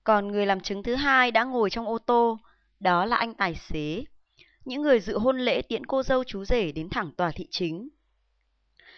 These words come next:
Vị quan chức tổ chức hôn lễ của tòa thị chính đeo chéo qua người một tấm băng màu quốc kỳ. Trên bàn có một cuốn sổ đăng ký.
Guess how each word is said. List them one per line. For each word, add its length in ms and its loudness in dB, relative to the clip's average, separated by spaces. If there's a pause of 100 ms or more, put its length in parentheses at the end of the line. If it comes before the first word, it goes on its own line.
(200)
Vị 300 -4
quan 180 2
chức 240 -2
tổ 140 2
chức 180 -4
hôn 220 4
lễ 240 2
của 140 -6
tòa 200 2
thị 200 -10
chính 360 -6 (400)
đeo 180 2
chéo 280 -2
qua 180 2
người 280 -2
một 200 -8
tấm 260 -4
băng 280 -4 (220)
màu 260 0
quốc 280 -8
kỳ. 340 -4 (520)
Trên 200 -2
bàn 340 4
có 100 -2
một 240 -4
cuốn 180 -8
sổ 260 -4
đăng 200 -4
ký. 420 -6